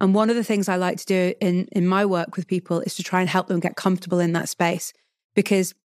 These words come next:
as you say, we have this idea that we should be feeling it before we start. That's wrong. We know that now.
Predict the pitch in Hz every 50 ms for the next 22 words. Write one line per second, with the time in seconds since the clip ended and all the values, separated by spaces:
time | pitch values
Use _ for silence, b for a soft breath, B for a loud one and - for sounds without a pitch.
0 | _ _ - 226 190 196 240 247 226 - 208 175 175 170 185 185 247 240 277 247
1 | - 233 208 190 - 214 214 208 190 170 - 185 - _ 185 180 - - 190 180
2 | - - 262 226 262 247 - 240 214 202 196 190 190 - 185 - - 190 185 180
3 | - - 175 160 175 196 - - _ - 185 - - - 175 165 165 185 196 190
4 | 165 170 170 165 170 - - 170 160 170 196 220 -